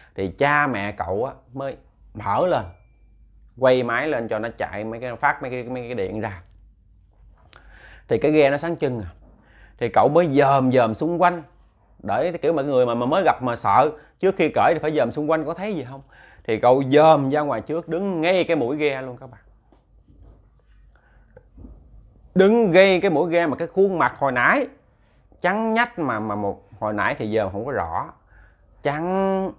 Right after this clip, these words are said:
xanh như, như trắng dưới mặt nước biển, ẩn lên cái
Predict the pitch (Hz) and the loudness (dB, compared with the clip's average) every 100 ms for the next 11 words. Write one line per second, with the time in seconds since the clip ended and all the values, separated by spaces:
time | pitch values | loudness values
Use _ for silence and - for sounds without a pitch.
0 | _ _ _ - - 135 139 139 131 127 | _ _ _ -20 -4 0 0 0 -2 -4
1 | 139 135 131 131 143 170 185 160 160 107 | -6 -6 -6 0 2 2 -2 -2 -2 -4
2 | 135 131 113 143 - _ - 107 135 151 | -4 -2 -2 -4 -12 _ -14 -8 -2 0
3 | 123 113 127 151 | 0 0 -4 -4